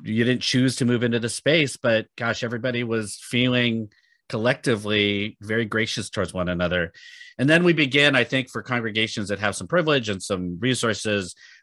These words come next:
we begin to think that we can simply manage our way through all of this. And I think that's where some of the things sneak back in, where we then kind of poke on these kindness pieces and how do we acknowledge complexity in another, complexity in ourselves, and,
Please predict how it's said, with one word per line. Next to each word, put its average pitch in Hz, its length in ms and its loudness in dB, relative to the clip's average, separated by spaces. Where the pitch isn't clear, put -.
we 107 80 -4
begin 104 320 0
to 104 60 0
think 104 260 -2
that 92 80 -4
we 95 180 0
can 90 560 -4
simply 92 420 -2
manage 90 400 0
our 85 120 0
way 82 200 0
through 87 280 -4
all 80 200 -2
of 80 80 -8
this. 78 260 -4
And 87 100 -4
I 87 40 -2
think 87 180 -6
that's 98 300 -2
where 95 360 0
some 101 200 -2
of 98 60 0
the 87 120 0
things 85 280 -6
sneak 90 240 -4
back 92 260 0
in, 156 360 4
where 107 640 2
we 107 260 -8
then 104 320 2
kind 104 180 0
of 98 80 -2
poke 104 200 0
on 95 120 0
these 90 160 -6
kindness 92 420 -2
pieces 85 440 -4
and 85 120 -6
how 90 160 -2
do 90 80 0
we 87 120 -2
acknowledge 87 720 -2
complexity 95 560 -2
in 90 140 0
another, 85 300 0
complexity 87 480 -6
in 90 60 -2
ourselves, 85 680 -2
and, 80 200 -8